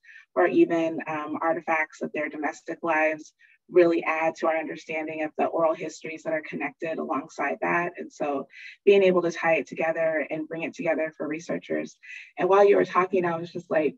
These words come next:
you know, we live in a three D world. Like, why would we only look at two D things <laughs> for, um, trying to understand that world? And, um, so yeah, it's, and it's complicated, complicated, um, because what notions of, um,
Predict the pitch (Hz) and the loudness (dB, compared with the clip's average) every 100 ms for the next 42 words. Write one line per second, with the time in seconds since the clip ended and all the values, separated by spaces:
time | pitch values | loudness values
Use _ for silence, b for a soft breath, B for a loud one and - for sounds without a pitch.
0 | - 170 160 160 165 165 156 156 160 156 | -6 -6 -6 -6 -6 -6 -6 -6 -6 -4
1 | - 151 160 156 - 151 151 151 156 156 | -4 -2 -2 -2 -4 -6 -4 -4 -2 -4
2 | - - - 156 151 - - - - - | -2 -2 -2 -4 -6 -4 -6 -4 -2 0
3 | - 143 156 - - - 196 226 240 - | 0 0 -2 -4 -6 4 6 8 6 0
4 | B B B - 180 170 165 160 175 - | B B B -2 2 2 2 -2 -4 -2
5 | 165 160 160 160 160 160 151 - 156 143 | -2 -2 -6 -8 -8 -6 -6 -4 -2 -2
6 | 151 - - - 160 156 - - 156 - | -4 -6 -14 -10 -10 -6 -4 -2 -2 -2
7 | - - _ _ _ b b _ 196 175 | -4 -6 _ _ _ b b _ 4 6
8 | 175 - - 170 - 175 180 - - 196 | 6 4 0 -6 -6 -2 -2 2 4 6
9 | 190 - 190 185 190 190 - _ 185 - | 4 2 0 0 -2 -4 -6 _ -2 -2
10 | - 277 269 220 214 160 156 156 - 170 | 2 4 4 2 0 2 0 -2 0 0
11 | 170 175 B B - 202 202 180 190 190 | -2 -8 B B 0 4 4 6 6 6
12 | 170 175 185 180 170 170 - 160 156 160 | 6 4 2 0 -4 -4 -6 0 2 2
13 | 156 156 _ - 151 143 139 143 | -2 -4 _ -6 -4 -2 0 0